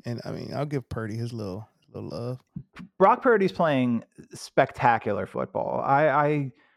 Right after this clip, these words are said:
Speaker 2: was not sold on him by any stretch of the imagination coming into this year, but the guy,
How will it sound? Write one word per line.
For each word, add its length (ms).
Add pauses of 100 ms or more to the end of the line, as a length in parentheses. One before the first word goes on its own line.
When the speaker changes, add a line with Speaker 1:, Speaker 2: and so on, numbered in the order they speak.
(120)
Speaker 2:
was 260
not 240
sold 280
on 100
him 180
by 120
any 100
stretch 220
of 120
the 60
imagination 540
coming 240
into 140
this 180
year, 180
but 160
the 80
guy, 400